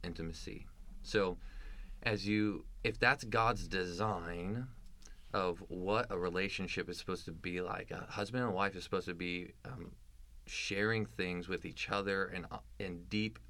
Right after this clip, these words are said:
emotionally in, with each other in a unique way from any other relationship.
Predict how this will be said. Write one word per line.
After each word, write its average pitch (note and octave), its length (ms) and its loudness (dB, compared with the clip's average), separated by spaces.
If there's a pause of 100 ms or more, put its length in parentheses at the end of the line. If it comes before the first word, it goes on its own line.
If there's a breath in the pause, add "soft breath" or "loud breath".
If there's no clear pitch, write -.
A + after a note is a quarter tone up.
emotionally F2+ 560 -2 (540 loud breath)
in, G2 340 2
with G#2 220 2
each F#2 180 0
other F#2 400 4 (140)
in G#2 120 2
a G2+ 40 2
unique F#2+ 420 0
way G2+ 200 6
from F2 220 0
any F#2 220 0
other F2 140 0
relationship. E2+ 580 0